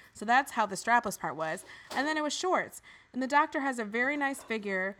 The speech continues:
She's thick. Like, she's not, like, nothing is, like, hanging out. She just got a very shapely booty,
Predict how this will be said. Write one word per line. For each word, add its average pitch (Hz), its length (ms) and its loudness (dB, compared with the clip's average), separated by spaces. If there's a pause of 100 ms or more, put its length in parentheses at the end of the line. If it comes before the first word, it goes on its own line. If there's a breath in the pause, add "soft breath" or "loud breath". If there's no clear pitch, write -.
(280 loud breath)
She's 277 240 -6
thick. 311 480 0
Like, 220 240 0
she's 262 300 -8
not, 285 340 4
like, 226 300 0 (500)
nothing 254 460 -2
is, 226 120 -2
like, 196 200 -2
hanging 240 360 -4
out. 233 420 4 (340 soft breath)
She 240 160 -10
just 247 160 -10
got 262 160 2
a 233 40 2
very 214 300 0
shapely 226 340 -6
booty, 196 520 -2